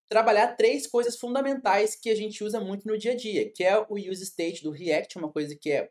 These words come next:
praticamente usada todo dia, manipulação de array, que é algo que também é muito, muito, muito usado e que é muito importante vocês saberem muito bem, e requisição H T T P, consumir A P I, que é algo que também a gente faz toda hora. Dicas essas que eu posso dar ainda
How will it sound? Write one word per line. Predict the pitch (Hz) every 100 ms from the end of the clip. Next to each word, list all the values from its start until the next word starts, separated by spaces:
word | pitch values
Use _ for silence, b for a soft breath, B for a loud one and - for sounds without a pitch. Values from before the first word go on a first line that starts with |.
| _
praticamente | 143 147 165 147 123 - _
usada | 139 127 131 110 104 _
todo | 139 160
dia, | 170 170 - - -
manipulação | 226 262 254 254 226 214
de | 202
array, | 220 202 196
que | 220 170
é |
algo | 156 156
que | -
também | 170 160 151
é |
muito, | 151 151 156 185 220 214
muito, | 185 196
muito | 175 175
usado | 202 196 196
e | 202
que | 214
é |
muito | 202 208 240
importante | 233 214 214 208
vocês | 208 214 208
saberem | 214 156 175 202
muito | 202 196
bem, | 175 160 196 _
e | -
requisição | 185 214 214 196 - 165 165
H | 160
T | 165
T | 160 170
P, | 170 143
consumir | 147 143 139 147 143
A | 135
P | 127
I, | 123 127
que | -
é | 127
algo | 127 127
que |
também | - 127 123
a |
gente | 127
faz | - 127 131 - - _
toda | 127 123 139 151
hora. | 95 - _ _ _
Dicas | 175 247 285 208
essas | 214 262 254
que | 247
eu | 247
posso | 233 240 247
dar | 180 214 - -
ainda | - 180 214 247